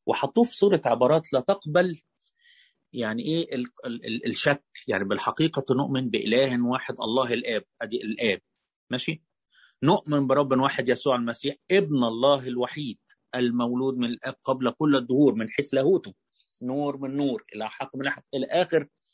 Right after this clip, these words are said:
العبارات الواضحة والصريحة دي، آه، ال-، ال-، ال-، ال-، اللي ترد تماما على بدعة أريوس. في قرارات تانية حلوة،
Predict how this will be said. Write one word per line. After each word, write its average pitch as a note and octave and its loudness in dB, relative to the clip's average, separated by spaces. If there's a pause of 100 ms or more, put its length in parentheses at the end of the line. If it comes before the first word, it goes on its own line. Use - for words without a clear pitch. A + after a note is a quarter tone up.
(160)
العبارات A#2+ 2
الواضحة B2 -2
والصريحة A#2 -4
دي، B2 -6 (840)
آه، G2+ -2
ال-، G#2+ -4
ال-، G#2 2
ال-، G#2+ 2
ال-، G#2 2
اللي G#2 -2 (240)
ترد C#3+ 2
تماما C3 2
على G2+ 2
بدعة A2+ -2
أريوس. - -16 (760)
في C4 4
قرارات C4 4
تانية B3+ 0
حلوة، A3 -2